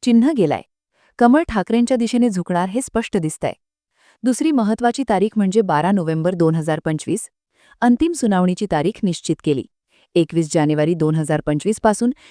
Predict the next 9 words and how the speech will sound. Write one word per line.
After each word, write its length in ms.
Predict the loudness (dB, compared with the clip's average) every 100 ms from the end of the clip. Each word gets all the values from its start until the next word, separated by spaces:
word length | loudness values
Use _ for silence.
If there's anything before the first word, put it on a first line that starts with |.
| -6
शिवसेना 480 | 0 2 2 2 4
निवडणूक 480 | 2 2 2 0 0
चिन्हाच्या 480 | -2 -2 -2 -2 0
वादावर 380 | 2 2 0 -2
अंतिम 320 | -4 0 2
युक्तिवाद 440 | 2 0 0 0 0 -2
ऐकण्यास 380 | -2 -2 -2 0
सुरुवात 260 | 2 0 0
झाली. 240 | -4